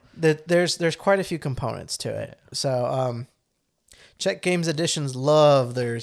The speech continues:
Speaker 1: their little bits and bops and stuff like that. That's kind of the main, uh, mechanic used in Starship Captains is the variable action point system.
Speaker 2: Okay.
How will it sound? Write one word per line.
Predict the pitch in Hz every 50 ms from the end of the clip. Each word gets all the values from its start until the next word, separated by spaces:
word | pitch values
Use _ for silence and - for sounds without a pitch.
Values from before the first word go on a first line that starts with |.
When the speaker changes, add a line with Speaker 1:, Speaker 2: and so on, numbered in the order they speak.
| - _ - - - -
Speaker 1:
their | - - 151 151
little | 165 165 160
bits | 135 143 143 143 - - 156
and | 143 135
bops | 131 127 127 127 120 - -
and | - 131
stuff | - - 127 - -
like | 117 117 - -
that. | 104 - - - _ _ _ _ _ _ _ _ _ _ _ _ _ _ _ _ _ _ _ _ _ _ _ _ _ _ _ - 151 151 -
That's | 170 175 190 - - -
kind | - - - 208 208 208 208 208 202
of | 196 190 185 175 151 - - - _ _ _ _ _ _ _ _
the | - 139 143 143
main, | 139 135 139 147 151 156 160 160 160 165 165 160 156 156 156 147 _ _ _ _ _ _ _ _ _ _ _ _ _ _ _ -
uh, | - 120 120 117 117
mechanic | 117 120 123 - - - 160 151 143 131 120 113 - -
used | 120 120 120 113 113 - -
in | 117 113
Starship | 113 - - 127 120 - - 113 113 -
Captains | - 123 110 - - - 82 - 139 - - _ _ _ _ _ _ _ -
is | - 151 139 135 123 120 120
the | - 127 120 120 117 113
variable | 127 127 131 131 131 123 120 123 117
action | 110 113 117 - - 117 117
point | - - 101 107 -
system. | - - 117 - - - - 143 - 98
Speaker 2:
Okay. | 98 107 - -